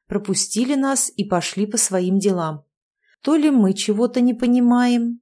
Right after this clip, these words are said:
то ли речь ректора на них так благотворно повлияла, но непривычное поведение рогатых вызывало удивление и растерянность. «Ой, не знаю, девочки, что-то всё это подозрительно»,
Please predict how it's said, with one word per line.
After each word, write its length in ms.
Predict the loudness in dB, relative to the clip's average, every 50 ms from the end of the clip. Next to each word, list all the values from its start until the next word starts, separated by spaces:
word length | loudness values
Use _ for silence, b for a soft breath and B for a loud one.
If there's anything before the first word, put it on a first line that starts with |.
| _ -2
то 160 | 0 2 2
ли 180 | 2 2 2 2
речь 320 | 2 2 0 -2 -2 -6
ректора 560 | -2 0 2 2 2 2 0 -4 -2 0 2 2
на 120 | 2 4
них 240 | 2 2 0 0 0
так 220 | 0 0 0 0
благотворно 720 | 0 0 2 2 2 0 0 -2 0 0 0 2 0 0 0
повлияла, 680 | 0 0 2 2 0 2 2 2 2 2 0 -2 -4 -8 -14 _ _ _ _ _
но 140 | _ 0 4
непривычное 720 | 4 4 4 4 2 2 4 4 2 2 0 -2 0 -2 -2
поведение 640 | -2 -2 -2 -2 -2 0 2 0 2 2 0 0
рогатых 640 | -2 -2 -2 0 0 0 0 0 -2 -4 -6 -6 -14 _ _ _
вызывало 520 | -2 0 0 2 2 2 2 4 4 4 4
удивление 760 | 2 2 2 0 0 0 0 2 2 4 4 4 2 0 -4 -6
и 120 | -6 -4 -2
растерянность. 880 | 0 2 0 0 2 2 0 0 0 -2 -6 -6 -6 -6 -8 -8 -14 _ _ _ _ _ _ _ _ _ _
«Ой, 220 | -2 0 0 2
не 160 | 2 0 0
знаю, 420 | 0 0 0 0 0 0 0 -2 -4
девочки, 640 | -4 -4 -4 -4 -4 -6 -6 -8 -8 -8 -12 -12 -12 _ _ _
что-то 460 | -16 -14 -8 -2 -2 -2 0 -2 -2
всё 200 | 0 0 2 2
это 160 | 0 0 -2
подозрительно», 1040 | -4 -4 0 4 4 4 4 4 2 0 -2 -2 -2 -2 -2 -2 -2 -2 -4 -6 -12